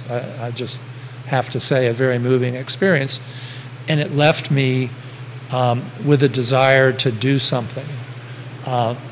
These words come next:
something more. And, um,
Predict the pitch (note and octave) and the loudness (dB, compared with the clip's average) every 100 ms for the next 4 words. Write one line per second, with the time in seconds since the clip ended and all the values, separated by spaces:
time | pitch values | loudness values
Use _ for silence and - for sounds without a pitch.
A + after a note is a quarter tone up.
0 | - - B2+ C#3+ B2+ B2+ D#3+ A2+ - C3 | -6 0 0 0 2 6 6 4 -2 -6
1 | - - - - - B2 A#2 A#2 A#2 B2+ | -12 -14 -14 -14 -6 0 2 2 2 0
2 | A#2 A#2 A#2+ | 0 -2 -4